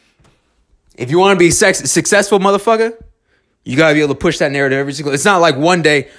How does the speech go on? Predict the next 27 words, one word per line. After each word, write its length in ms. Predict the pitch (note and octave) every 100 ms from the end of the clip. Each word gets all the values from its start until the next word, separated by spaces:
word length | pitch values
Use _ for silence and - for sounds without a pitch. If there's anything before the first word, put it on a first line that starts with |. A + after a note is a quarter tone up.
| -
"Oh, 160 | G3
hey, 300 | F3+ A#3 B2 -
<laughs> 480 | D#3+ - - - E3+
Bob, 400 | C#3 F#3 G#3+ C#3+
you 100 | E3
know 100 | G3+
what? 200 | A3+ C3+
One 240 | A#3+ C4
day 200 | A#3+ B3+
back 240 | E3+ F3 E3+
in 80 |
nineteen 260 | E3 G3 F#3+
ninety-seven, 500 | G3 F#3 - G3 C3+
he 120 | E3+
was 200 | B3+ F#3
a 100 | A#2+
successful 680 | A#2 - - F#3+ G3 - A3+
guy 260 | F#3 G3+ F3
for 100 | C#3+
that 160 | B2
one 220 | C3+ F3+
day." 320 | E3 E3 B2 - _ _ _ -
Yeah, 200 | - D3+
the 60 | C3
rest 220 | F3 -
of 100 | C#3
it, 320 | - D#3 -